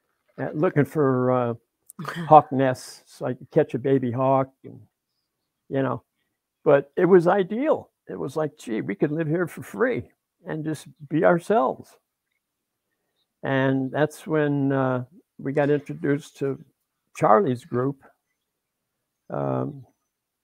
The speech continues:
Speaker 1: you know, and, and his group, uh, it varied. Uh,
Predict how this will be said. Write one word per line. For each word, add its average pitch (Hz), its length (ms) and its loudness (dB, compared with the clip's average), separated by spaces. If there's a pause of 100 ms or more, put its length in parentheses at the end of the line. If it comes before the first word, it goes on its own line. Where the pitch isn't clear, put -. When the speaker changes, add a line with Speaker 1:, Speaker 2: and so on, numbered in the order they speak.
(340)
Speaker 1:
you 135 140 -6
know, 131 300 -4
and, 147 340 -8
and 156 140 -2
his 202 200 0
group, 208 280 0 (120)
uh, 151 280 6 (1800)
it 214 120 6
varied. 143 500 8
Uh, - 580 -16